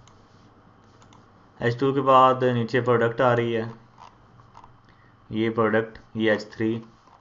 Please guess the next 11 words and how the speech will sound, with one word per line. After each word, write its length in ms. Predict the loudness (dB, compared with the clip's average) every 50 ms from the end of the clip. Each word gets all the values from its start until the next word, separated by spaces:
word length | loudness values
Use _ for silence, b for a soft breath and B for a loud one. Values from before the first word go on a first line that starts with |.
| b b b b b b
उसके 220 | -10 -8 -6 -4 0
बाद 280 | 2 4 4 4 4 2
ये 140 | 0 0 0
उसकी 300 | -2 -2 -4 -4 -6 -4
सब 180 | -2 -2 -4 -2
heading, 400 | -2 -2 -2 -2 -2 -4 -6 -8
specification, 720 | -10 -6 -4 -4 -4 -4 -6 -6 -4 -4 -4 -4 -4 -6 -4
ये 160 | -2 -2 -2
एच 120 | -4 -4 -8
फ़ोर, 400 | -12 -10 -8 -6 -6 -8 -10 -12 -20 -20 -20 -20 -20 B B B B B B B B B B B B B -20 _ _
फिर 220 | -4 -4 -4 -4